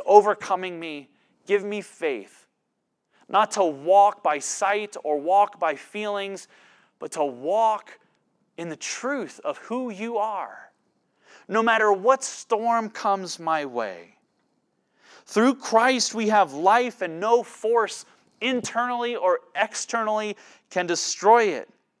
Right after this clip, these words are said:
If you use your fears to grow in your trust in Jesus, then you will grow in your confidence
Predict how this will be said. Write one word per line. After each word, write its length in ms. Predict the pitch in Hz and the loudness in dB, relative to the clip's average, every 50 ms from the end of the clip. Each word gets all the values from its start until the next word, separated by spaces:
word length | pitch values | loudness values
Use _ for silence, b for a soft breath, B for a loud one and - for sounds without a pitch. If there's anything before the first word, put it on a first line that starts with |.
| _ B B B B B B | _ B B B B B B
If 160 | 196 220 180 | 6 6 8
you 140 | 208 233 226 | 6 2 2
use 480 | 208 185 208 240 262 269 269 240 208 214 | 2 2 2 2 4 4 2 2 -2 -4
your 280 | 180 202 220 220 202 | 2 6 8 8 8
fears 840 | - - - - 247 247 262 233 202 180 151 135 - - - - - b b b b b b b b b | 6 2 -6 -6 -2 2 4 4 4 4 4 0 -2 -6 -8 -10 -12 b b b b b b b b b
to 140 | - 214 208 | -2 -2 -2
grow 520 | 151 - 156 165 220 240 247 247 240 233 | -2 -2 4 6 8 10 10 10 10 10
in 220 | 202 185 214 208 196 | 8 4 -2 -2 2
your 160 | 202 190 180 | 2 2 2
trust 480 | - - - 240 240 240 214 - - - | 2 0 2 4 4 4 4 2 -2 -4
in 180 | - 196 175 | -6 -8 -6
Jesus, 480 | 143 170 226 233 233 180 185 190 165 - | -6 -4 -2 -2 0 0 0 0 0 0
then 260 | - 180 165 165 160 | -2 -2 -4 -4 -4
you 220 | 180 214 233 240 | -4 -2 -2 -2
will 160 | 220 214 208 170 | 0 0 -2 -2
grow 640 | 143 165 165 185 208 214 208 190 165 143 123 - b b b b b b b b - | -4 -6 -4 0 2 2 4 4 2 2 0 -4 b b b b b b b b -16
in 140 | - 165 165 | -12 -8 -6
your 140 | 165 156 | -6 -6
confidence 1120 | - - - - - 196 214 220 196 - - 165 139 123 107 98 95 - - - - - _ | -6 -10 -16 -12 -6 -4 -4 -4 -4 -6 -12 -12 -12 -12 -14 -18 -18 -20 -20 -20 -20 -20 _